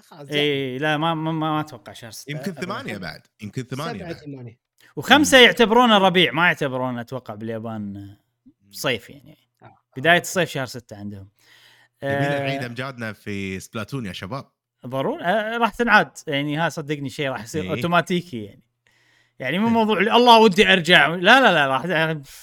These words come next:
Speaker 2: صدقك؟ <laughs> راح نرجع أكيد، مليون بالمية.
Speaker 3: <laughs>
Speaker 2: آه، سالمون ران.
Speaker 3: لعبة البي في بي الوحيدة اللي إحنا نلعبها.
Speaker 2: إيه،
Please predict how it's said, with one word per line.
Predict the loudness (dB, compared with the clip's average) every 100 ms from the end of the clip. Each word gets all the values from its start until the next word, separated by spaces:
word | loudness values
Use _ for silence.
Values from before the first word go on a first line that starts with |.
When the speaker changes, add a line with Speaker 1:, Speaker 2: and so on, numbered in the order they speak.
| _
Speaker 2:
صدقك؟ | -12 -8 -8 -6 -4 4
<laughs> |
راح | 4 6 4
نرجع | 2 -4 -6 -10
أكيد، | -12 -16 -16
مليون | -12 -8 -6
بالمية. | -6 -8 -10
Speaker 3:
<laughs> | -14 -14 -20 _ _ _
Speaker 2:
آه، | -4 -2 0 2 2 0 0 0 -2 -4 2
سالمون | 4 6 4
ران. | 4 2 -2 -10
Speaker 3:
لعبة | -8 -8 -10 -10
البي | -10 -10 -10 -10
في | -10
بي | -10
الوحيدة | -10 -10 -8 -8 -8
اللي | -8 -8 -10 -12
إحنا | -12 -8 -8
نلعبها. | -8 -12 -14 -20 _ _ _ _ -6
Speaker 2:
إيه، | -6 -8